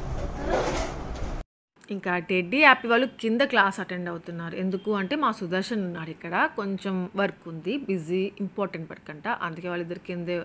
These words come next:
అటెండ్ చేపించాను క్లాస్. ఇంకా ఆంటీ, బూచమ్మ అవ్వ చూసారా, అనపకాయలు ఒలుస్తున్నారు. ఇంకా ఆ రోజు అనపకాయల కూర ఉంటుంది. <laughs> ఇంకా మా శిరీష దీపం పెట్టేసింది,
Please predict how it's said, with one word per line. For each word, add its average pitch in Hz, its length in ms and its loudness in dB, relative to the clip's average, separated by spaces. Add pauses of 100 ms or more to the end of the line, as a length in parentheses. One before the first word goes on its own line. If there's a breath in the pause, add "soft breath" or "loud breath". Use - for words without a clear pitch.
(140)
అటెండ్ 160 320 -8
చేపించాను 160 440 -10
క్లాస్. 196 280 -6 (600 loud breath)
ఇంకా 208 240 -2
ఆంటీ, 196 360 2
బూచమ్మ 208 420 0
అవ్వ 185 220 0
చూసారా, 202 400 2
అనపకాయలు 185 800 2
ఒలుస్తున్నారు. 196 880 0
ఇంకా 185 680 0
ఆ 175 160 0
రోజు 170 300 -4
అనపకాయల 185 600 -2
కూర 165 340 -8
ఉంటుంది. 165 640 -4 (100)
<laughs> - 920 -6
ఇంకా 180 280 -6
మా 165 160 -6
శిరీష 156 400 -10 (440)
దీపం 226 220 -4
పెట్టేసింది, 208 580 0